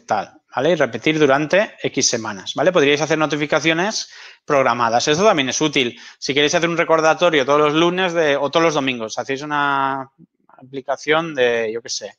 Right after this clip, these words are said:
eh, de, de, de la misa de ese día. Pues los domingos queréis enviar una notificación a las doce, pues,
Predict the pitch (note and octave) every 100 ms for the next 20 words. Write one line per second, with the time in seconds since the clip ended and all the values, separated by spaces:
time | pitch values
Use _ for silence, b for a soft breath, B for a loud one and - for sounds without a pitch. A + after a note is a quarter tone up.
0 | b b b b b b _ _ _ -
1 | - A2 A2 A2 A2+ A2+ A2 G#2+ G#2+ G#2
2 | G#2 G2+ G2 G#2 G#2+ - B2 A#2 A2+ A2+
3 | A2+ A2+ A2+ A2 A2+ C3+ C3+ A#2 A2+ A#2+
4 | - B2 A#2+ A#2 A#2 A#2 G#2 - _ -
5 | A#2 G#2+ - - - C3+ B2 B2+ B2+ C3+
6 | D3 D3 C3+ C3+ C3 B2+ C3 B2+ C#3 C3
7 | C#3+ D#3+ F3+ D#3 C3 B2+ D#3+ - G3 G3
8 | - -